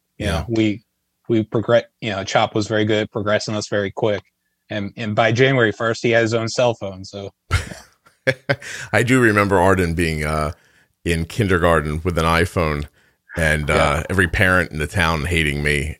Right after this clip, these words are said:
Speaker 2: and my wife, uh, for, for causing that uproar.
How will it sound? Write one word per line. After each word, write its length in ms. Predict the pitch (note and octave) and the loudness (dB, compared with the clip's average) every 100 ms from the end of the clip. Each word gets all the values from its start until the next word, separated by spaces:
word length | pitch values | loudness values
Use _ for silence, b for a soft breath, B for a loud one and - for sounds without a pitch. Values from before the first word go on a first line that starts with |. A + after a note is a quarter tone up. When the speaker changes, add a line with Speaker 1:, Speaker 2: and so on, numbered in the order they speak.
| - | -6
Speaker 2:
and 380 | D#2 D2+ C#2+ D#2 | -4 -2 -4 -2
my 180 | D#2+ D2+ | 0 2
wife, 460 | D2 D2 E2+ - | 2 0 -2 -4
uh, 340 | A1+ C2+ C#2 - - | -2 0 -2 -4 -12
for, 400 | - F2 D#2 - - | -8 -2 -2 -2 -6
for 200 | - D2 | -6 -4
causing 440 | - F#2 E2 D#2+ D2 | 0 2 2 0 -2
that 140 | D2+ | -2
uproar. 560 | - E2 E2 D#2 C#2 | -2 -2 0 2 0